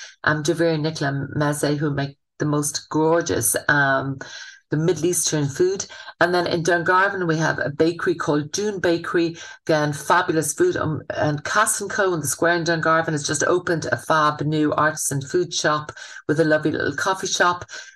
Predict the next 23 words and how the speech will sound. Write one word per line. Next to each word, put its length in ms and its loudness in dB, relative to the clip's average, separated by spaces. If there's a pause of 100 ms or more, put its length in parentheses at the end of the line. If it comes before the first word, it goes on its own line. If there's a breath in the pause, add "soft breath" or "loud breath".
We 80 2
have 240 2
Garnamara, 800 2
then, 360 2
um, 320 2
a, 240 0
a 60 0
new 200 2
vegetable 560 0
grower, 540 2 (260 loud breath)
Cummer 300 2
Mountain 480 0
Lamb, 400 2 (100)
Cummer 300 0
Mountain 500 0
Farm, 480 2
who 240 0 (280 loud breath)
grow 240 4
lots 420 2
of, 120 2
have 240 0
their 200 2
own 360 0